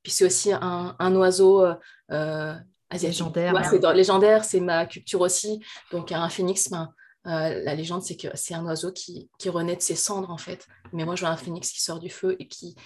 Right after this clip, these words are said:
Speaker 1: s'envole dans le ciel et qui est magnifique comme un, je vois comment ce phénix, tu vois, vraiment beau avec, euh, des plumes. Alors, c'est mon phénix à moi, mais tu vois, comme un... des plumes de pan multicolores, mais un truc vraiment, waouh, qui est <laughs> magnifique. Donc, c'est, je vois, euh, une,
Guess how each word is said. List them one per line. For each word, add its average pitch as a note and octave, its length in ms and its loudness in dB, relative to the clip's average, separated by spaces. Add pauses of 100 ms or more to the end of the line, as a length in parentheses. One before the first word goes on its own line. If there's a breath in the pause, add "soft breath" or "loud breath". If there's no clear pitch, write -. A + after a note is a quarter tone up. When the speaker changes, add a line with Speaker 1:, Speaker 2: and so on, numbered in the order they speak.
(180 loud breath)
Speaker 1:
s'envole F#3 480 0
dans F#3 160 2
le F3+ 140 4
ciel F#3 280 -4
et F#3 80 -4
qui - 200 -10
est - 100 -10 (240 soft breath)
magnifique E3+ 440 -10
comme C#4 180 -4
un, G#3+ 180 -6 (320 loud breath)
je A#3 120 0
vois C4+ 120 6
comment B3+ 240 4
ce - 120 -4
phénix, G3+ 260 -2
tu - 120 -2
vois, F3+ 80 0
vraiment C4+ 240 2
beau A3+ 220 6
avec, F#3 320 0
euh, F3 120 0
des F#3 120 4
plumes. G#3+ 320 -6 (360 loud breath)
Alors, - 100 -4
c'est G3+ 100 2
mon F#3+ 80 2
phénix F#3 300 -2
à G3 80 2
moi, B3 160 4
mais G3+ 140 4
tu G3 120 -4
vois, G#3+ 160 6
comme D#4+ 240 2
un... G#3+ 180 2 (380)
des G3+ 160 -4
plumes A#3+ 300 2
de G3 80 4
pan A#3+ 280 -2
multicolores, G#3 600 -2
mais F#3 80 -4
un E3+ 40 -4
truc - 200 -18
vraiment, G#3+ 440 -2
waouh, G3 340 2 (180)
qui - 160 0
est G#3+ 180 2
<laughs> - 0 -
magnifique. - 840 -4
Donc, G#3+ 140 6
c'est, G#3+ 240 8
je B3 120 6
vois, B3+ 380 6
euh, G#3+ 180 8
une, G#3 420 6